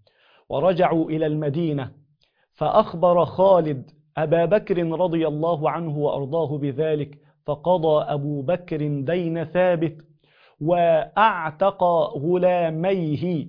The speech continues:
في سبيل الله سبحانه وتعالى، فما علم أحد استجيزت أو أجيزت وصيته بعد موته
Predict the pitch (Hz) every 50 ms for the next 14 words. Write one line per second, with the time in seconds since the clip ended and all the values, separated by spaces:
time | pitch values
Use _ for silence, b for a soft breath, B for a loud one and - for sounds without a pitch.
0 | - - _ - 175 165 156 - 170 160 147 165 175 170 156 156 151 151 151 156
1 | 151 123 143 131 - 143 131 - - 151 151 143 139 131 131 139 135 135 131 131
2 | 147 135 123 143 151 151 147 143 143 139 b b b b b b b _ 147 143
3 | 143 147 143 139 127 135 170 185 175 170 165 156 156 - - 180 151 - - 151
4 | 151 147 147 143 135 127 123 117 - _ _ _ _ _ _ 165 165 - - -
5 | _ _ - 175 165 139 139 180 202 202 196 190 160 147 165 147 156 - - _
6 | 151 151 156 151 139 - 175 170 175 147 170 196 214 214 208 175 156 175 160 160
7 | 165 151 160 151 - - 165 151 147 139 135 151 175 175 175 - 151 147 123 -
8 | 147 143 139 131 120 160 180 180 170 170 160 175 175 180 180 202 220 202 180 170
9 | 180 185 180 156 160 175 185 185 185 180